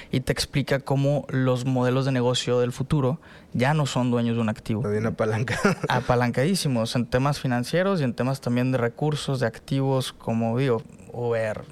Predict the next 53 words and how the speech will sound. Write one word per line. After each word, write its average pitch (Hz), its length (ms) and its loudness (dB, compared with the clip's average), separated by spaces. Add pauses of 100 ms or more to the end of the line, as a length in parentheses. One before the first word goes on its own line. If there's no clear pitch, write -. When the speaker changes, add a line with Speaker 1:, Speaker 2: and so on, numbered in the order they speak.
(200)
Speaker 2:
Sí, 151 140 -2
un 120 120 2
Uber, 127 280 2
un 127 60 4
Speaker 1:
Airbnb, 123 320 2
Speaker 2:
Airbnb, 117 440 2
sí. - 60 -6
Speaker 1:
claro. 95 300 0 (140)
Digo, 143 160 2
ejemplos 139 320 0
que 139 120 -2
ya 123 160 2
muy 131 360 0
conocidos, 127 500 0
pero 127 220 0
en 123 100 2
ese 120 180 0
momento 131 440 0
me 131 140 2
resonó 120 340 -2
mucho 127 420 -2
con 123 140 -2
el 117 120 0
tema 120 240 2
de 120 60 2
la 117 100 2
ropa 117 440 0
y 135 120 0
el 127 80 2
modelo 120 300 2
de 123 60 4
negocios 120 420 2
de 127 80 0
Moonshop 127 380 0
es 139 80 0
justamente 110 520 -2
eso. 147 300 -2 (240)
Moonshop 143 320 -2
no 123 80 2
es 117 60 0
dueña 120 180 2
de 110 60 0
la 95 100 0
ropa. - 380 -2
Speaker 2:
No, 117 120 0
no, 107 120 0
no. 143 160 -2 (140)
Speaker 1:
Moonshop 123 240 0
es 123 80 0
dueña 135 180 2
de 143 40 2
la 127 100 2
tecnología. 113 520 0